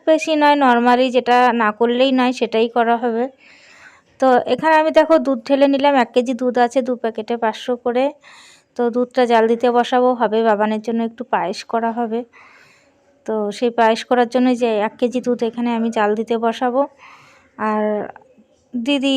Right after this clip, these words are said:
করবে, দিদি করবে কি ওই বসিয়ে দিচ্ছি আমি, দুজনে মিলেই হবে। আর বাবান তো ঘরে বসে বসে টিভি দেখছে। মনি গিয়েছে মাছ ধরতে, ও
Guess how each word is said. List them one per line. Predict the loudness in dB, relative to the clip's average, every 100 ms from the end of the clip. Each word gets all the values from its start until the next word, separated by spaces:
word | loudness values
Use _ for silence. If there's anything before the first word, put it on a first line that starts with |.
| -2 2
করবে, | 2 4 2 2
দিদি | -2 0
করবে | 0 0 0
কি | 2
ওই | 2
বসিয়ে | 2 0 -2
দিচ্ছি | -2 -4 -4 -2
আমি, | 0 -2
দুজনে | -2 -4 -2 -2 -2
মিলেই | -2 0 0 0
হবে। | -2 -4 -8 _ -20 -20 -20 _ _ _ -8
আর | -4 0 0 -2 -6 -20 _ -2
বাবান | 2 4 4
তো | 0 0
ঘরে | 2
বসে | 2 2
বসে | 0 0
টিভি | -2 -2 0 0
দেখছে। | -2 -4 -4 -4 -8 _ _ _ _ _ -10
মনি | 0 2 2 2
গিয়েছে | 0 0 0
মাছ | 0 2 0 0
ধরতে, | -4 _ 0 2
ও | 2